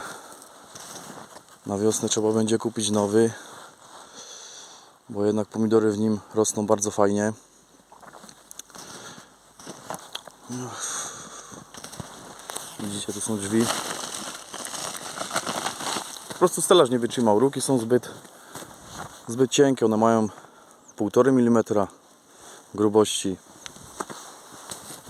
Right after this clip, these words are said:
Śnieg ciężki. Jeszcze jakby przyszła odwilż, to dopiero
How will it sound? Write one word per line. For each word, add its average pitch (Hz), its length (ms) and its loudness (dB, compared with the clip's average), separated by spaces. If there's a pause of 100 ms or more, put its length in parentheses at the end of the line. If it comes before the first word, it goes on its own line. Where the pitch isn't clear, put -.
(1400)
Śnieg 110 300 -2
ciężki. 113 560 -2 (960)
Jeszcze 107 200 0
jakby 104 140 0
przyszła 110 280 2
odwilż, 107 360 0
to 107 60 -4
dopiero 110 380 6